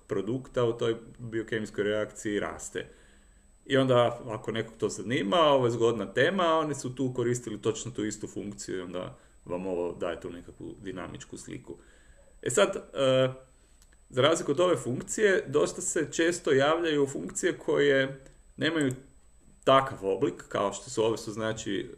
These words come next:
koje smo do sad vidjeli, e, imaju nekakvu horizontalnu asimtotu, rastuće su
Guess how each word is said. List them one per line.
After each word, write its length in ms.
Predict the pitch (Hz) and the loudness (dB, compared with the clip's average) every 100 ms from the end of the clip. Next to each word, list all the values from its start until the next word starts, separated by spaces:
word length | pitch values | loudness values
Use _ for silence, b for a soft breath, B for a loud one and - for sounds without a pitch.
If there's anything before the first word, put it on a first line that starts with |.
| - | -14
koje 160 | - 95 | -8 -6
smo 160 | - | -6
do 160 | 107 98 | -8 -6
sad 260 | - 113 | -2 -2
vidjeli, 480 | 107 113 139 147 143 | -2 -4 -2 0 0
e, 80 | 135 B B B B B - 113 113 110 - | -2 B B B B B -4 0 2 2 2
imaju 260 | - 127 113 | 0 0 0
nekakvu 320 | 117 117 - | 0 -4 -8
horizontalnu 600 | - 123 123 110 104 101 | 0 2 2 0 -6 -4
asimtotu, 720 | 98 - 98 160 196 208 185 - | -6 -8 0 4 4 4 2 2
rastuće 640 | 131 156 185 - - 165 | 2 2 0 -4 -2 -2
su 360 | 160 - 160 151 | 0 0 0 0